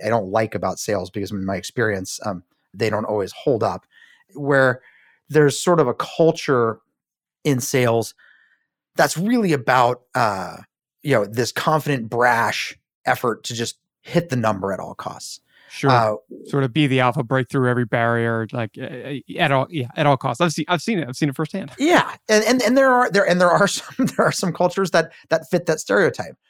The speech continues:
Speaker 1: But I've found that the, the most successful high growth cultures are ones that are really, you know, approaching it as stewards of that business. And so whether I'm a rep, whether I'm a manager, uh,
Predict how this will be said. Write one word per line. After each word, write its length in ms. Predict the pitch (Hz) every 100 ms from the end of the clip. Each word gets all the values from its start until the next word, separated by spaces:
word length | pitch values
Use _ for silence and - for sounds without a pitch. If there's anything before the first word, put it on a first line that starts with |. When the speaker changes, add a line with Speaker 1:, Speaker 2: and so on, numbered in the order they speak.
| _ _ _ _
Speaker 1:
But 100 | - 165
I've 160 | 156
found 460 | - 190 202 220 185
that 240 | 151 147
the, 320 | 143 135 123 127
the 140 | 139
most 280 | 135 143 -
successful 680 | 147 - - 156 - 139 120
high 320 | - - 139
growth 440 | 123 123 117 107
cultures 600 | - - 131 - 113 104 -
are 140 | 113 107
ones 360 | 113 110 107
that 120 | 117
are 180 | 101 110
really, 560 | 107 143 143 127 117 113 _ _ _ _
you 120 | 120 123
know, 60 |
approaching 640 | 107 - - 143 151 - 107
it 180 | 95 - _ _ _ _ _
as 260 | - 127 151
stewards 600 | - - 156 202 160 120
of 100 | 135
that 220 | 117 107
business. 540 | 123 139 - - - - _ -
And 140 | 135
so 480 | - 156 135 127 117 _ _
whether 260 | - 156 147
I'm 140 | 135
a 80 | 110
rep, 320 | 120 247 262 -
whether 200 | 123 120
I'm 100 | 107
a 40 |
manager, 640 | 120 247 294 226 233 208 160
uh, 280 | 135 113